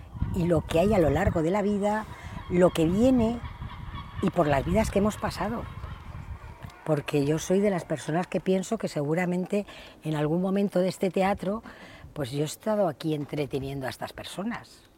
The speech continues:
Yo creo que he vivido otras vidas. Hay personas que eso no lo llegan ni a concebir.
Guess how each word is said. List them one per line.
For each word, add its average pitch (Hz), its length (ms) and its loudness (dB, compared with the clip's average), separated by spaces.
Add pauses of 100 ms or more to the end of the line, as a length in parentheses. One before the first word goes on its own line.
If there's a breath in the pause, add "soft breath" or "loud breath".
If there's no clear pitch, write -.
(1700 soft breath)
Yo 175 180 0
creo 185 320 0
que - 120 -4
he - 20 -2
vivido 120 340 -10
otras - 280 -16
vidas. - 400 -20
Hay 139 100 -14
personas 165 520 -8
que 147 240 -8
eso 196 360 -10 (220)
no 156 100 -2
lo 156 80 0
llegan 175 300 -4
ni 151 60 -6
a 131 40 -10
concebir. 127 580 -6